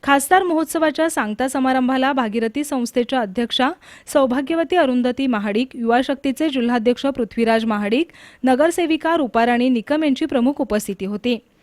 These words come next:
सौभाग्यवती अरुंधती महाडिक यांनी महोत्सवात उभारण्यात आलेल्या खाद्यपदार्थ स्टॉलची पाहणी केली. त्यांच्या प्रमुख उपस्थितीत होम मिनिस्टरचा बहारदार कार्यक्रम संपन्न झाला. ज्येष्ठ वक्त्या अनुराधा सामंत यांनी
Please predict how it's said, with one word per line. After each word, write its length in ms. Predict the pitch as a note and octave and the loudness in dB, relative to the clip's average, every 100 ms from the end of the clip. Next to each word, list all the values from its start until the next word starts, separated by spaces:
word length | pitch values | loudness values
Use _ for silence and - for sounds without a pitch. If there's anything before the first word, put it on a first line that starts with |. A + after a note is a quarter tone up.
| _ - _ | _ -20 _
सौभाग्यवती 680 | - C#4 C4 D4 F4+ F4+ F#4 | 0 0 2 0 0 0 0
अरुंधती 460 | F4 D4+ D4 D4 D#4+ | 0 2 0 0 0
महाडिक 380 | C4+ A3+ A#3+ | 0 0 0
यांनी 180 | C#4 C4+ | 0 2
महोत्सवात 640 | C#4+ A3+ A3+ - B3 B3+ - | 2 0 -2 -2 0 0 -2
उभारण्यात 480 | A3+ A#3 A#3 B3 | -2 0 0 0
आलेल्या 300 | B3+ A#3 B3 C4+ | -2 0 -2 -2
खाद्यपदार्थ 680 | A#3 G3 A3+ A#3+ A#3 A#3+ B3+ | -4 -2 -4 -2 -2 -2 -4
स्टॉलची 460 | C4+ B3+ G#3+ A3 | -4 -2 -2 -2
पाहणी 340 | C#4 A#3+ G#3+ F#3+ | -4 -2 -4 -4
केली. 240 | G#3+ A#3+ A#3+ - _ - - - | -2 -2 -2 -6 _ -20 -8 0
त्यांच्या 300 | D#4 D4 G4 | 2 2 0
प्रमुख 360 | E4+ D4+ G4 | 0 0 -2
उपस्थितीत 540 | G4 D4+ D4+ C#4 C4+ C#4+ | 0 0 0 -2 -2 -2
होम 200 | - B3+ | 0 2
मिनिस्टरचा 600 | C4+ C4 C4 C4+ A#3 C4+ | 4 2 2 -2 0 0
बहारदार 540 | C#4 A3 A3+ B3+ D4 E4+ | 0 -2 0 2 2 0
कार्यक्रम 420 | C#4 A#3+ C4+ C#4 | 0 0 0 0
संपन्न 460 | C#4 G#3 A#3 A#3 B3 | 0 -2 0 2 2
झाला. 320 | B3+ B3 E4 - _ _ - - - | 2 2 2 -2 _ _ -20 -12 -4
ज्येष्ठ 300 | B3 E4 - | 0 0 0
वक्त्या 400 | G4+ F#4 - D#4 | -2 0 0 0
अनुराधा 540 | D#4+ B3+ B3+ C4+ C4 D4 | 0 2 2 2 2 0
सामंत 460 | C#4+ G#3+ A3 E4+ | 0 0 0 0
यांनी 320 | F#4 C#4 G3+ | 2 2 0